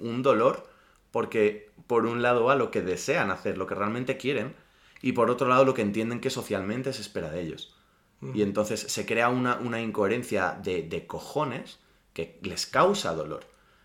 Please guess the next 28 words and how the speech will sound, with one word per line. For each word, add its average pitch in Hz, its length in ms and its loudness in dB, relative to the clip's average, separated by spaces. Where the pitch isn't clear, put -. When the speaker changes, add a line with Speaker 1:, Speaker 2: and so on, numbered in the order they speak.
Speaker 1:
Y - 60 -12
entonces 98 260 -2
muchas 110 360 -2
veces 123 240 -4
mi 110 100 -6
trabajo 110 460 0
consiste, 123 480 -4
primero, 101 500 -2
en 135 80 0
ayudarles 110 540 0
a 107 40 -4
ser 101 180 -6
conscientes 107 520 -6
de 90 100 -6
cuáles 98 300 0
son 120 260 -4
sus 92 220 -10
deseos 104 480 -2
reales, 92 640 2
qué 95 100 -4
es 90 100 -4
lo 104 80 2
que 107 100 2
de 95 80 0
verdad 101 340 4
tienen 90 260 -2
por 101 160 2
dentro, 123 400 -2